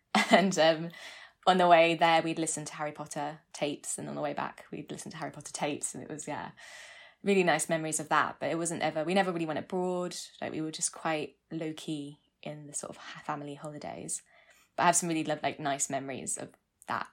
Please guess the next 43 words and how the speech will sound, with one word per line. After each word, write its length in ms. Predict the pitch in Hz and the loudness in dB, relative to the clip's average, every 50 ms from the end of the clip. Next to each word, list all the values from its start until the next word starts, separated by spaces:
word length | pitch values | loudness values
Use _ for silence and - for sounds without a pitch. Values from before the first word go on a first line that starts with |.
| _ _ _ _ _ _ _ - - | _ _ _ _ _ _ _ -10 -10
little 180 | - - 160 _ | -10 -12 -12 _
trips, 380 | - - - - - - - - | -10 -6 -6 -6 -6 -6 -6 -6
our 200 | 151 147 147 147 | -6 -6 -6 -8
little 200 | 151 - - - | -8 -8 -8 -8
two 200 | 160 - 170 160 | -6 -6 -4 -4
weeks 220 | 156 - - - | -4 -4 -4 -4
away 160 | 156 151 151 151 | -4 -4 -4 -4
in 60 | 147 | -4
Norfolk, 480 | 151 151 151 - - - - - - - | -4 -6 -6 -6 -6 -6 -6 -8 -8 -8
we'd 160 | 151 147 147 | -8 -6 -6
go 100 | 156 151 | -6 -6
to 100 | 147 - | -6 -6
the 60 | 156 | -8
beaches 440 | 156 156 147 - - - 147 147 - | -6 -6 -6 -6 -6 -6 -6 -6 -6
and 100 | 147 147 | -4 -4
stuff. 280 | - - - - 170 - | -4 -4 -6 -8 -10 -10
So, 160 | - - - 165 | -10 -10 -8 -6
yeah, 260 | 170 165 156 143 165 | -6 -4 -4 -6 -6
it 580 | 170 _ _ - _ _ _ _ _ _ _ | -10 _ _ -20 _ _ _ _ _ _ _
was 140 | - 196 196 | -10 -4 0
really 580 | 226 220 202 196 190 180 180 170 156 - - _ _ _ _ _ _ _ _ _ _ _ _ _ _ _ _ _ - | 2 4 4 6 6 4 4 2 0 -2 -4 _ _ _ _ _ _ _ _ _ _ _ _ _ _ _ _ _ -4
sort 200 | - 330 320 302 | 2 2 2 4
of, 40 | - - | 6 6
I 160 | 226 254 262 | 6 6 6
think 300 | 254 - 254 - 254 240 | 4 2 0 0 2 4
back 260 | 226 202 208 - - | 4 4 4 2 -4
to 80 | - 180 | -4 -2
my 180 | 170 170 175 170 | 0 0 0 -2
childhood 500 | - - - 175 165 156 - 156 143 135 | -4 -2 0 0 0 0 0 -4 -4 -2
and 100 | 147 - | -4 -4
it 60 | - | -2
was 100 | 156 160 | -4 -4
a 60 | 160 | -4
really 240 | 147 156 151 147 151 | -4 -6 -6 -6 -6
nice 240 | 151 143 143 151 - | -6 -6 -6 -6 -6
time, 500 | - - 147 131 135 - - 165 170 - _ _ _ _ _ _ _ _ | -6 -6 -6 -6 -6 -6 -8 -8 -10 -12 _ _ _ _ _ _ _ _
but 280 | - 160 143 123 - - _ _ _ _ _ _ _ - _ _ _ _ _ _ _ _ _ _ _ _ _ - | 6 6 6 6 2 -2 _ _ _ _ _ _ _ -20 _ _ _ _ _ _ _ _ _ _ _ _ _ -2
I 80 | 220 220 | 4 6
wouldn't 220 | 247 269 277 - | 6 6 6 6
actually 320 | - 196 - - 233 226 | 4 4 2 2 2 0
say 220 | 214 - 208 202 196 | 0 2 2 2 2
that 140 | 180 165 - | 0 -2 -2
we 460 | 175 175 175 170 170 165 151 - - | -2 -2 -2 -2 -2 -4 -4 -6 -10